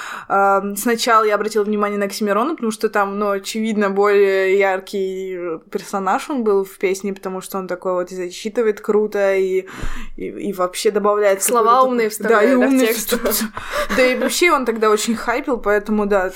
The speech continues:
Speaker 1: там, как бы все обращали внимание больше на него. Но на Л С П я тоже обратила внимание, потому что он пел, э, этот припев, и он такой очень запоминающийся, конечно же, обратил на себя внимание. Следующая песня, которую я услышала, это был уже "Коктейль".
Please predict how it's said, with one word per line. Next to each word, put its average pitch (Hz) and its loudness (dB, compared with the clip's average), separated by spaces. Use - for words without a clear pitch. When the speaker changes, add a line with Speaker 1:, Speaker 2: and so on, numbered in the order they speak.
Speaker 1:
там, 180 -10
как 190 -12
бы 185 -8
все - -2
обращали 196 -4
внимание 196 -2
больше 196 -2
на 202 -2
него. 220 0
Но 247 4
на 240 2
Л 220 4
С - -10
П 330 2
я 220 2
тоже 220 0
обратила 202 0
внимание, 208 0
потому 202 -4
что 233 -2
он 233 0
пел, 233 4
э, 196 0
этот 196 -4
припев, 247 -4
и - 2
он 208 0
такой 196 -8
очень 196 -8
запоминающийся, 208 -8
конечно 214 -8
же, 202 -6
обратил 190 -4
на 208 -4
себя 202 -4
внимание. 196 -2
Следующая 214 -2
песня, 202 -2
которую 202 0
я 190 2
услышала, 202 0
это 180 -2
был 185 -2
уже 185 -6
"Коктейль". 226 2